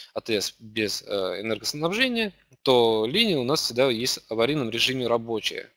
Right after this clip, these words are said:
то есть которую можно использовать для совершения как принятия звонков, так и совершения исходящих вызовов. Итак, следующий модуль Б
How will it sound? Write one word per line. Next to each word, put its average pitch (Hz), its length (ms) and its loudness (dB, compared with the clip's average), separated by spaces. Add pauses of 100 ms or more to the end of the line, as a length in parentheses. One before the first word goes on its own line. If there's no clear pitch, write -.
(120)
то 110 100 -8
есть 101 180 -6
которую 196 280 -2
можно 131 200 -2
использовать 135 340 -4
для 113 100 -4
совершения 107 400 -8
как 101 140 -16
принятия 147 400 0
звонков, 196 340 -6
так - 160 -12
и 110 100 -8
совершения 143 420 -6
исходящих 95 500 -6
вызовов. - 340 -16 (1500)
Итак, 135 320 4
следующий 151 420 4
модуль 143 460 0
Б 139 340 4